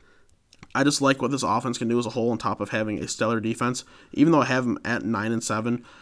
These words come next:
I think it's just because, like, I think their schedule is, like, actually pretty tough this year, and, like, some of the matchups, it's just hard for me to put them over the other team. But, like, e-, easily, like, uh, for a nine and seven team in the playoffs, this could be a team that I think has that ability to really do damage.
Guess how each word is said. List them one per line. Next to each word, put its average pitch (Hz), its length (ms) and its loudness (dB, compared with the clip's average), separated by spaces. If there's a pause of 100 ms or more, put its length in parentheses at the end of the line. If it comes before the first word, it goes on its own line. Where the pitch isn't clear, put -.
(180)
I - 100 -2
think 120 160 4
it's 117 80 -2
just - 140 -6
because, 107 400 -2
like, - 200 -8
I 123 120 0
think 151 140 4
their 117 100 2
schedule 95 340 -2
is, 95 220 -4
like, 67 200 -10 (320)
actually - 280 -8
pretty 131 280 2
tough - 220 -6
this - 220 -6
year, 98 240 -2
and, 104 120 -4
like, 104 140 -4
some 127 160 -2
of 117 60 0
the 107 40 -2
matchups, 101 300 -4
it's 113 100 -8
just - 200 -6
hard 120 240 -2
for - 80 -10
me 98 100 -2
to 104 80 -4
put - 260 -4
them 110 160 -2
over 113 200 -2
the 107 120 -4
other 101 140 -2
team. 143 400 2 (1040)
But, 147 320 2
like, - 240 -2
e-, 160 240 2
easily, 180 580 2
like, 110 300 -4 (160)
uh, 117 140 -2
for 120 180 -2
a 120 80 2
nine 123 240 4
and 139 80 4
seven 135 200 2
team 135 120 2
in 123 80 0
the 107 60 -6
playoffs, 127 340 0
this 117 160 -4
could 107 160 -2
be 104 120 0
a 98 60 0
team 101 380 -4
that 95 160 -6
I 98 80 -6
think 95 220 -8
has 110 240 -2
that 92 100 -4
ability 82 360 -6
to 98 100 -6
really 92 180 0
do 76 100 -6
damage. 62 460 -10